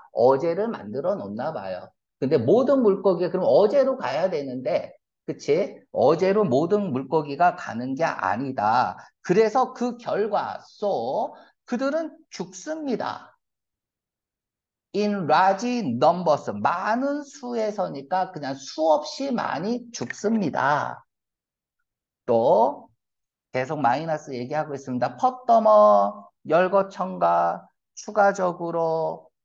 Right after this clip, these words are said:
퍼더머, 이렇게 나오죠? 어, 요렇게 나오면, 어,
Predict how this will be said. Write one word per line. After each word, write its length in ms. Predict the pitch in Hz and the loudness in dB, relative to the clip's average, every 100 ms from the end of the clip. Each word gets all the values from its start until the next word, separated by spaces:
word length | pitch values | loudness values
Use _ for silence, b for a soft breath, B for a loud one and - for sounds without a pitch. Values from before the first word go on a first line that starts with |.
| _ _ | _ _
퍼더머, 1040 | 185 - _ - 156 156 151 147 143 - _ _ _ _ _ _ _ _ _ _ | -10 -10 _ -2 0 2 0 0 -6 -10 _ _ _ _ _ _ _ _ _ _
이렇게 260 | 160 180 202 | -8 -6 -2
나오죠? 580 | 165 127 135 214 190 B B B B _ | 0 0 2 0 0 B B B B _
어, 220 | - 113 117 | -2 0 2
요렇게 320 | 156 220 - | 2 2 0
나오면, 720 | 311 127 120 156 240 156 - - | 2 2 0 2 0 0 -6 -6
어, 880 | 123 117 113 107 101 98 90 82 | -2 -2 -2 -4 -4 -6 -10 -14